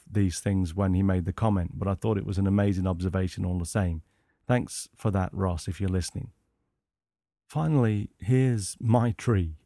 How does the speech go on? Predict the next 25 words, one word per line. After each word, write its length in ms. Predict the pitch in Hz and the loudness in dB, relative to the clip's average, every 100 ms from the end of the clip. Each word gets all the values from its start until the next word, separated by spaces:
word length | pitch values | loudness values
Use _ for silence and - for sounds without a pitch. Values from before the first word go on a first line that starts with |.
| _ _ _ _ _ - | _ _ _ _ _ 0
I 360 | 120 120 117 | 2 4 2
shot 400 | - - 156 147 - _ | -2 -2 -2 -2 -10 _
some 420 | - - 131 123 120 | -8 0 2 2 0
images 420 | 123 120 107 98 | 2 2 0 -4
very 280 | 87 117 123 | -2 0 0
similar 460 | - 120 113 110 104 | 0 0 2 0 -2
to 640 | - 113 104 101 98 95 - _ _ - | -2 0 2 2 0 -2 -10 _ _ -4
one 220 | 107 107 | 0 0
of 80 | 95 | 0
my 120 | 98 | 0
favourites 680 | - 110 110 98 98 - - | 0 0 0 0 -4 -6 -8
from 240 | 101 98 | -2 0
last 280 | 95 - - | -2 -4 -2
year, 340 | 101 92 85 - _ _ _ _ | 0 0 -2 -8 _ _ _ _
with 160 | 117 101 | -2 0
this 180 | 123 - | 0 -2
tree 340 | - 123 113 | -4 0 0
almost 480 | 107 107 104 98 - | 2 0 0 -2 -4
totally 400 | - 120 113 107 | -2 -2 0 0
whited 440 | 95 101 98 104 | 0 0 0 -2
out 240 | 95 95 - | 0 -2 -2
in 120 | 101 | -4
a 60 | 87 | -4
snow 320 | - 101 95 | -2 0 0
sh-, 140 | - | -2